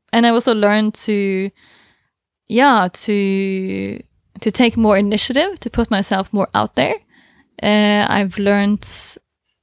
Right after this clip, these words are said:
not only with cycling, but I think also with age, you know, that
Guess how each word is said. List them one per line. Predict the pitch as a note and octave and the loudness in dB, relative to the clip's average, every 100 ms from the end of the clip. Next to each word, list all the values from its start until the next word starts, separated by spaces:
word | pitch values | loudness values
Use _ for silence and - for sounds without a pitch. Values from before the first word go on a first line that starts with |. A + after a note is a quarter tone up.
| _ | _
not | - A#3 | 2 4
only | B3+ B3 | 4 4
with | G#3+ G#3+ | 2 0
cycling, | - G#3+ C4+ A#3 G3 | 2 2 4 2 0
but | - - F#3 - | -2 -2 -2 -4
I | F#3+ | 0
think | G3 F#3+ | 0 2
also | F#3 F3+ | 0 0
with | F3 - | -2 -2
age, | G#3+ A#3+ G#3+ - | 0 2 0 -2
you | |
know, | F#3 F3+ | 0 0
that | F#3 F3+ | 2 0